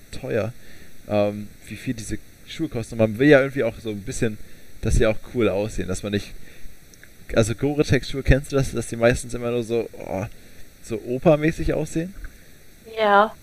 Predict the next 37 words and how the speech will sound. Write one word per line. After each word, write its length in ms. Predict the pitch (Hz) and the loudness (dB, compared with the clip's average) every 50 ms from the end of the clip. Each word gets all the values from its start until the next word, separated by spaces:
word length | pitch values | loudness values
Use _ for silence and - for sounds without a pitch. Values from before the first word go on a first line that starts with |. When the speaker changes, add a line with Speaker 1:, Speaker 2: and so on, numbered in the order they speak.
| - - - - - - - - - | -20 -20 -20 -20 -20 -20 -20 -16 -8
Speaker 1:
So, 280 | - 120 113 110 107 - | -4 -2 -2 -2 -2 -4
und 240 | - 113 113 110 98 - - - - - - | -6 -8 -8 -8 -12 -14 -16 -18 -18 -8 2
damit 320 | - 117 113 127 143 - - | 4 4 4 4 0 0 0
die 60 | 156 | 0
irgendwie 240 | 147 147 139 143 - - - | 0 0 -4 -8 -10 -6 0
cool 100 | 151 143 | 2 2
aussehen, 460 | 131 139 151 156 - 151 147 143 139 127 113 107 120 123 131 131 - - - | 2 2 -2 -2 -2 -4 -4 -4 -8 -14 -16 -16 -14 -14 -12 -8 -8 -6 -6
kostet 260 | 156 151 - 147 139 | -6 -6 -4 -2 -2
das 120 | 139 139 | -2 -2
irgendwie 260 | 139 135 135 131 135 127 | -2 -6 -6 -6 -8 -8
schon 160 | - 147 131 | -6 -8 -6
ein 40 | 131 | -6
bisschen 240 | 135 - - 127 | -6 -6 -6 -4
mehr. 140 | 127 135 143 | -2 0 0
Und 100 | 139 131 | 2 4
jetzt, 200 | 127 120 - - - - - - - - - | 2 2 2 -2 -4 -4 -2 -2 -4 -2 0
damit 220 | 120 127 131 139 | 0 4 4 4
ich 40 | 135 | 6
da 100 | - 123 | 8 6
halt 100 | 117 113 | 6 6
auch 160 | 113 104 - | 6 2 4
wandern 280 | 120 127 147 139 117 110 | 4 4 4 4 2 2
gehen 180 | 107 107 104 101 | 2 0 2 6
kann 180 | 120 113 113 | 4 4 4
und 100 | 104 101 | 4 0
nicht, 240 | 110 120 - - 117 - - - - | -2 -2 -2 -4 -8 -8 -8 -4 2
äh, 160 | 104 104 104 | 6 6 6
meine 220 | 104 107 107 104 104 | 6 6 2 0 0
Schuhe 220 | - - 131 127 113 | -4 -4 -4 0 4
nach 140 | 110 107 - | 4 4 6
der 160 | 113 107 - | 4 4 4
ersten 300 | 110 110 - - 104 101 | 4 2 2 -2 -10 -10
Biegung 420 | 92 - 123 143 127 117 107 104 101 | -6 -6 -6 -2 -2 -2 -2 -2 -4
irgendwie, 440 | 104 101 92 104 104 98 104 107 - - - - - - - - | -8 -6 0 0 2 2 2 0 -2 -6 -12 -14 -10 -10 -4 2
äh, 60 | 98 | 4
aus, 520 | 98 95 92 85 104 113 113 - - - - - - - - - | 4 6 6 4 2 0 0 -2 -10 -12 -14 -16 -18 -20 -20 -16
zus-, 320 | - - - - - - | -8 -2 0 0 0 0